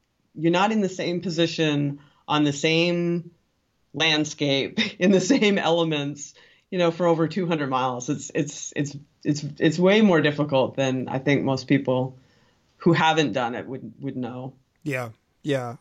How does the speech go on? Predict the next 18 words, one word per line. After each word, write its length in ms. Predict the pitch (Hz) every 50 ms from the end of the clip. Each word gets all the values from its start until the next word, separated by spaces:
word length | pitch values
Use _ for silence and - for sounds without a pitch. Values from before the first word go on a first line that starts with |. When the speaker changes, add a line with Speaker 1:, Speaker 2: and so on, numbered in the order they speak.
| _
Speaker 2:
Well, 180 | - 190 208 214
I 80 | 214 214
mean, 220 | 190 185 190 208 - -
it's 140 | 170 - -
funny 260 | - 202 202 202 175 151
because, 500 | 135 123 - 147 139 113 - - - - _
so 220 | - - - 185 160
this 160 | 160 160 -
past 360 | - 143 135 127 127 - -
year 120 | 139 131 120
I 100 | 120 123
did 220 | 117 127 123 120 113
the 60 | 110
half 300 | 107 120 117 110 - -
pint, 300 | - - 104 98 82 - _ _ -
right? 240 | - 110 123 - - - _ -
Speaker 1:
Mm-hmm. 140 | 170 175 165
Speaker 2:
Only 420 | 175 175 170 160 139 - 113 107